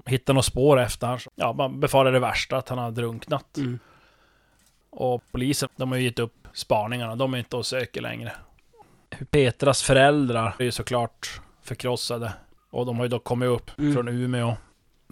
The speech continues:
Speaker 1: Din far har ju även varit med och deltagit i de här sökandet de här dagarna som har varit. Men, eh, nu när, när, när poliserna som lagt ner ärendet, så har de bestämt sig för att,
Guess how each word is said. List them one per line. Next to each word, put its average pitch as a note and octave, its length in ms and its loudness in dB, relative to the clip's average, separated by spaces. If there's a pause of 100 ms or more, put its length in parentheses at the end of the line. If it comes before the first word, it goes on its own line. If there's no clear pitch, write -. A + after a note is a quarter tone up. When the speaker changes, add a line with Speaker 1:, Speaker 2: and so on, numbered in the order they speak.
(140)
Speaker 1:
Din C3 320 -2
far C3 320 4
har C3 60 4
ju B2+ 60 2
även B2 300 -2
varit A#2+ 220 -4
med B2 180 -4
och A#2 80 -6
deltagit B2 680 0
i A2+ 180 -10
de B2 140 -6
här - 60 -8
sökandet B2+ 540 0
de A#2 100 -8
här A#2 60 -6
dagarna A#2 400 -6
som A#2 100 -10
har A#2 80 -6
varit. A#2 300 -6
Men, A#2+ 280 -6
eh, A2+ 120 -6 (600)
nu C3+ 280 4
när, B2+ 480 2 (260)
när, C3 220 0
när D3+ 140 4
poliserna C3+ 420 2
som A2+ 340 -4 (260)
lagt C3 240 -2
ner C#3 220 2
ärendet, B2 760 0 (200)
så B2 540 0 (360)
har C3+ 180 0
de C3 100 2
bestämt B2+ 440 2
sig A#2 100 -4
för C3 180 2
att, - 440 -2